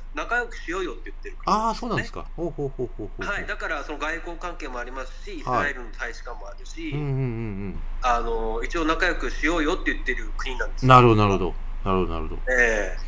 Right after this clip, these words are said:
Speaker 2: まあ、イスラエルというと、やっぱり、もう本当にアメリカの、なんかチームアメリカの一員みたいなイメージがあって。
Speaker 1: はい、はい。
Speaker 2: で、要するに、まあ、
Speaker 1: そうですね。
Speaker 2: はい。で、そういうことを考えて、イスラエルと、まあ、仲良くしてもいいよって国っていうのは、イコールやっぱり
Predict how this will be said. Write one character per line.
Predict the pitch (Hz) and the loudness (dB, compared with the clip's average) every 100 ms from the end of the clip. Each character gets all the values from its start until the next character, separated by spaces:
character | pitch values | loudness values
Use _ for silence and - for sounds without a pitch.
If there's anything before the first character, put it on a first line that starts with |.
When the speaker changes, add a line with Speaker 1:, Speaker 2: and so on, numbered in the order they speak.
| - - - - - | -4 -4 -4 -4 0
Speaker 2:
ま | 139 | 0
あ、 | 151 | 2
イ | 143 | 2
ス | - 208 | 6 8
ラ | 233 | 12
エ | 208 | 12
ル | 160 127 | 12 12
と | - 107 | 10 6
い | 107 | 6
う | 104 | 8
と、 | 160 151 113 101 | 10 12 12 10
や | 113 | 6
っ | |
ぱ | - | 6
り、 | 123 107 92 82 - - - | 8 8 6 2 -4 -6 -2
も | 139 113 | 2 4
う | |
本 | 131 | 6
当 | 143 | 6
に | 131 | 4
ア | 123 | 6
メ | 139 | 6
リ | 143 139 | 6 8
カ | 143 | 8
の、 | 139 135 127 | 10 10 8
な | 143 | 4
ん | 127 | 2
か | |
チ | - - | 4 8
ー | 160 | 10
ム | 117 | 10
ア | |
メ | 120 | 10
リ | 120 | 8
カ | 117 | 6
の | |
一 | 107 - 127 | 4 4 6
員 | 120 | 6
み | |
た | 104 | 6
い | |
な | 92 | 4
イ | |
メ | 95 | 4
ー | 92 | 2
ジ | 87 | 0
が | 85 | -2
あ | |
っ | |
て。 | - - 90 80 - - - - - - - - - - | -2 -2 -2 -2 -4 -4 -4 -4 -6 -6 -6 -4 -4 -4
Speaker 1:
は | - 123 120 | 0 2 2
い、 | |
は | 113 | 0
い。 | - - | -2 6
Speaker 2:
で、 | 139 135 131 - - - - | 10 12 12 6 -6 2 8
要 | 185 | 10
す | |
る | 208 | 10
に、 | 175 | 10
ま | 180 | 10
あ、 | |
Speaker 1:
そ | - | 8
う | |
で | 175 | 2
す | 165 | 0
ね。 | - | 2
Speaker 2:
は | 170 147 127 104 98 - | 8 12 12 12 6 4
い。 | |
で、 | 156 180 | 8 8
そ | 151 220 | 8 4
う | |
い | |
う | |
こ | 226 | 2
と | 196 | 6
を | |
考 | 175 | 8
え | 170 | 8
て、 | 143 | 4
イ | |
ス | 135 208 | -2 0
ラ | 233 | 2
エ | 233 | 6
ル | 190 | 4
と、 | 151 | 4
ま | 143 143 | 2 2
あ、 | |
仲 | 156 175 | 2 0
良 | 175 | -2
く | 127 | -2
し | |
て | 147 | -2
も | 151 | 0
い | |
い | |
よ | 151 143 | 2 2
っ | |
て | - | 0
国 | 107 123 127 | -6 -4 -4
っ | |
て | - | -4
い | |
う | 127 | -4
の | |
は、 | |
イ | 113 | 0
コ | 175 | 6
ー | 180 | 6
ル | |
や | 117 | 6
っ | |
ぱ | - 104 | 0 -2
り | 90 | -2